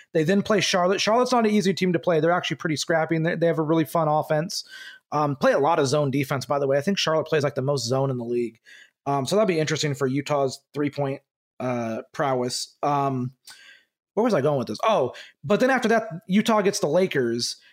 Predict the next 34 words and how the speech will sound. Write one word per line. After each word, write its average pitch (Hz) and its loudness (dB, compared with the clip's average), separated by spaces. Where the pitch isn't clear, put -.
And, 170 2
you 202 2
know, 214 4
the 202 4
Lakers 269 2
play 233 2
Brooklyn 202 0
on 175 0
Thursday. 190 2
If 214 0
the 285 4
Lakers 269 2
lose 226 4
that 220 2
game, 190 2
'cause 185 0
they're 190 2
gonna 226 2
be 240 2
without 208 2
Anthony 196 2
Davis. 170 2
Granted, 208 0
Brooklyn's 202 0
gonna 185 0
be 180 2
without 175 2
Kevin, 170 0
uh, 151 2
yeah, 185 4
without 170 0
Kevin 160 -2
Durant, 143 0
right? 131 0